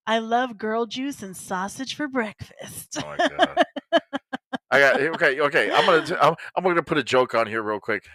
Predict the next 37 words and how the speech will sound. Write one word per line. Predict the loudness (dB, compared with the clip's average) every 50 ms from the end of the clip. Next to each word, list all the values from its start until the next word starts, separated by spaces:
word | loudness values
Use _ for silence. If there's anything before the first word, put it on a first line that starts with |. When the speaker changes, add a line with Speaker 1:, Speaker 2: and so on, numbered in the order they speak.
| -20 -14
Speaker 2:
you | -8
know, | -8 -6 -4
for | -2 -2
Speaker 1:
Oh, | -2 0
Speaker 2:
everybody. | 0 -2 -4 -4 -8
Speaker 1:
no. | -10 -8 -8 -2 -2 -2
Speaker 2:
Okay, | 0 2 0 0
so, | 0 0 0 0 -2 -2 -6 -8 -6 -2 0
uh, | 2 2 2 0 -2 -6 _ _ _ _ _ _ _
uh, | 0 2 2 2 2 2 0 0 -2 -2 -2 -4 -6 -6
uh, | -6 -6 -4 -4 -8 -8 -12 -16 _ _ _ _ _ _ _ _ _ _ _ _ _ _ _ _
uh, | -4 -4 -2 -4 -4 -10 -16 -16 _
a | -8 -6
wolf | -6 2 4 4 4 4
goes | _ -6 -8 -4 -4
up | -4 -4 -4
there | -2 -2 -2 -2 -4 -8 _ _ _ _ _
and | -10 -8
wants | -6 -8 -6 -8
to | -10 -10
go | -8 -8 -8
up | -8 -8 _
there | -12 -12 -10
and, | -12 -16 -20 _ _
and, | -16 -14 -14 -16 -20 -20 _ _ _ _ _ _ _ _ _
and, | -10 -8 -8 -8 -10 -14 -12
uh, | -10 -8 -8 -8 -10 -12 _
eat | -18 -16 -12
the | -8
sheep. | -8 -6 -6 -6 -8 -10 -14 _ _ _ _ _ _ _ _ _ _ _
So | -8 -8
he | -6
goes | -6 -6 -8 -8
to | -8
steal | -8 -8 -8 -8
a |
sheep. | -6 -6 -6 -6 -8